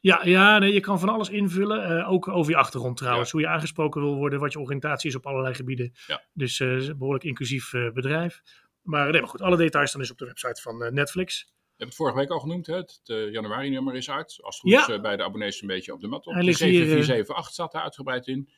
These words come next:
Speaker 1: Ja.
Speaker 2: Wat we begrijpen is dat Boeing zeven vier zeven acht, de aller, aller, aller, allerlaatste, eh, dat die op eenendertig januari in Seattle, eh, wordt afgeleverd aan Atlas Air.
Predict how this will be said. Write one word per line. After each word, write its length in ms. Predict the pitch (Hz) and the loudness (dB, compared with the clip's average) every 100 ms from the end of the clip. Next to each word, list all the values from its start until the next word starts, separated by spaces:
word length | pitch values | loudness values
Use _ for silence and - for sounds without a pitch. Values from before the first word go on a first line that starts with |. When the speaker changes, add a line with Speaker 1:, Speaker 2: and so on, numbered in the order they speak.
| _ | _
Speaker 1:
Ja. 260 | 226 - _ | -2 -2 _
Speaker 2:
Wat 180 | - - | -12 -10
we 100 | 110 | -10
begrijpen 600 | 110 101 - 127 151 139 | -8 -8 -4 -2 -2 -4
is 120 | 120 117 | -6 -6
dat 180 | 117 | -6
Boeing 640 | 117 120 117 113 113 110 107 | -4 -4 -4 -4 -4 -6 -6
zeven 300 | 131 110 101 | -8 -10 -14
vier 160 | 110 | -14
zeven 340 | 104 110 101 107 | -8 -6 -6 -8
acht, 180 | 107 - | -12 -12
de 100 | - - | -16 -6
aller, 360 | 165 151 139 | -2 0 -2
aller, 260 | 123 131 123 | -2 -2 -2
aller, 220 | 120 113 | -2 -2
allerlaatste, 680 | 107 104 101 104 - 110 - _ _ _ | -2 -2 -4 -4 -8 -10 -10 _ _ _
eh, 140 | - 90 | -10 -6
dat 160 | 98 | -6
die 100 | - | -6
op 140 | 90 - | -10 -6
eenendertig 520 | 147 143 123 110 104 | -4 -2 -4 -6 -8
januari 560 | 107 95 95 90 87 82 | -6 -4 -4 -4 -6 -8
in 100 | 85 | -8
Seattle, 640 | - 82 - 80 78 69 | -8 -8 -8 -10 -8 -10
eh, 60 | 73 | -10
wordt 340 | 78 - - | -12 -12 -14
afgeleverd 580 | - - 95 76 73 78 | -14 -12 -8 -8 -10 -12
aan 300 | 73 78 73 | -10 -12 -14
Atlas 340 | - - 71 | -18 -16 -14
Air. 200 | 65 60 | -14 -14